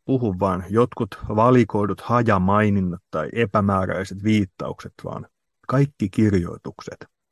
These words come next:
Myös Vanha testamentti kantaa pelastushistorian sanomaa. Varhaisille kristityille se oli Jumalan tekojen historiaa. Ja sen täyttymys ja tähtäyspiste on Jeesus.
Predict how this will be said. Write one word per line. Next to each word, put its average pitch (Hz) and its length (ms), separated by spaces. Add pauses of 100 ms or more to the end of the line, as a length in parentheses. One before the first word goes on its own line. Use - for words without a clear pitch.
(300)
Myös 127 280
Vanha 151 300
testamentti 92 680
kantaa 98 520
pelastushistorian - 1040
sanomaa. - 540 (760)
Varhaisille 143 640
kristityille 117 840 (380)
se - 140
oli 143 140
Jumalan 139 440
tekojen 107 460
historiaa. - 800 (1160)
Ja 101 80
sen 90 260
täyttymys 120 840 (220)
ja 104 140
tähtäyspiste 95 1120 (760)
on 110 140
Jeesus. 147 560